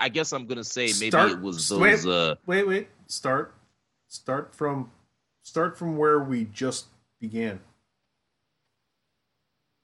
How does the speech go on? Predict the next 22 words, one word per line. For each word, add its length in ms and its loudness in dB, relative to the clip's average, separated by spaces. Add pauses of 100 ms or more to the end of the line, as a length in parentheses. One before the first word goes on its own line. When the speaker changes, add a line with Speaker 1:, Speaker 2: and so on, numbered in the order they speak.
(1500)
Speaker 1:
Was 200 0
it 180 0
the 320 2
Celtics 920 -2 (180)
and 100 -2
the 60 -2
Pistons? 560 -2 (240)
Is 100 -10
that 120 4
what 80 -2
you're 80 -2
saying? 280 0 (360)
Speaker 2:
No. 400 -4
So 200 -6
the 80 -2
Bulls 400 0
lost 300 2
three 160 -4
times 320 -2
in 80 -6
a 60 -4
row, 340 -2